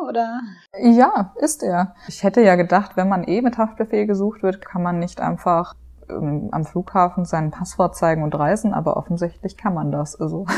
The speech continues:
Speaker 2: <laughs> oder konnte man zumindest damals. Der ist damals, äh, nach Deutschland zurückgereist. Und hier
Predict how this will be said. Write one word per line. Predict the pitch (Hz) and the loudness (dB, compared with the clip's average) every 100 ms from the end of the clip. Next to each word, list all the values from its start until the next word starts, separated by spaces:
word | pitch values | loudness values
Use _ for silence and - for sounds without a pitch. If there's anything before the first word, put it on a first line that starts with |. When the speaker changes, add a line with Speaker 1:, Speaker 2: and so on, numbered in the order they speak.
| - | -6
Speaker 2:
<laughs> | - | -4
oder | 214 190 | 2 4
konnte | 185 214 202 | 6 4 2
man | 160 151 | 0 -6
zumindest | - 160 160 160 180 - | -8 -8 -8 -8 -8 -4
damals. | 160 156 151 156 - - - - _ _ _ _ | -2 -4 -8 -12 -16 -20 -20 -20 _ _ _ _
Der | - 175 175 | -2 2 2
ist | 196 - | 0 2
damals, | 202 208 208 202 208 - - | 4 4 2 2 0 -4 -2
äh, | 196 196 196 | 2 4 4
nach | 202 | 2
Deutschland | 196 175 170 165 160 | 4 4 4 -4 -4
zurückgereist. | 160 151 156 147 143 - - - _ _ | -6 -4 -4 -4 -4 -4 -12 -18 _ _
Und | 170 165 160 156 160 156 151 151 - _ _ - - _ - | -4 -2 -2 -2 -4 -4 -6 -8 -12 _ _ -20 -20 _ 0
hier | 202 240 254 330 | 4 6 4 2